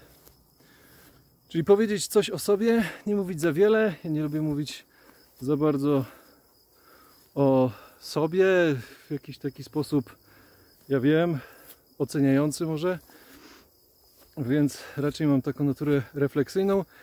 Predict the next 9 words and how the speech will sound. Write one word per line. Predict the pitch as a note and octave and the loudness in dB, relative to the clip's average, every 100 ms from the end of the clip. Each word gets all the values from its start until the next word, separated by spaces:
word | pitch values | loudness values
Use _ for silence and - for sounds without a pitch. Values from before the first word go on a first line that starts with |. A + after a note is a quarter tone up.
| - _ - | -20 _ -2
i | |
to | G#3 G3+ | 0 2
też | F3+ | 0
pewnie | - D3+ D#3 C#3 - | -2 -2 0 0 -2
wyjdzie | C3 C3 D3 B2+ | -4 0 2 2
na | B2 | 2
tej | B2+ | 2
mowie. | A#2+ A2+ B2 | 2 2 0
Zresztą | C#3 - C#3+ | -4 -4 -6